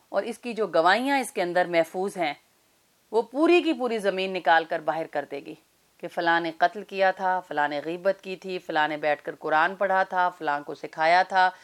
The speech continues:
فرا-، فلاں یہاں پہ سجدہ کیا کرتا تھا، تہجد پڑھا کرتا تھا، آنسو بہاتا تھا،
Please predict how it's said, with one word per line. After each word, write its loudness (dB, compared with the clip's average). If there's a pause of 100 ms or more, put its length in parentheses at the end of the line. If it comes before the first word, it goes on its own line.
(260)
فرا-، 0
فلاں 0
یہاں -2
پہ -6
سجدہ 0
کیا -4
کرتا -4
تھا، -4
تہجد -8
پڑھا -4
کرتا -6
تھا، -4
آنسو -6
بہاتا 0
تھا، 0